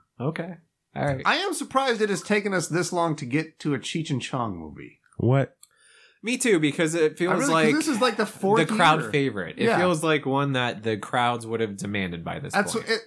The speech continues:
Speaker 2: it's why I never picked it, 'cause I
Speaker 1: Same
Speaker 2: always
Speaker 1: here.
Speaker 2: assumed somebody
Speaker 3: Oh,
Speaker 2: would pick it.
Speaker 3: no. There's better one. I mean, the Harold and Kumar.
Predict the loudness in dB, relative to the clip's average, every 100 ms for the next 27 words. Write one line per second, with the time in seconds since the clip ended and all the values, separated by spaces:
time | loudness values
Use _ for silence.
0 | _ -8 -6 -6 -6 0 2 2 2 0
1 | 0 0 -2 -6 -4 -4 -2 -6 -4 -2
2 | 0 2 2 4 4 4 2 2 2 0
3 | 0 0 4 4 4 2 2 2 4 2
4 | 2 0 -2 -4 -8 _ _ _ -2 2
5 | 4 6 4 6 6 6 4 0 -8 _
6 | _ _ -2 2 4 6 6 6 4 6
7 | 6 6 6 4 2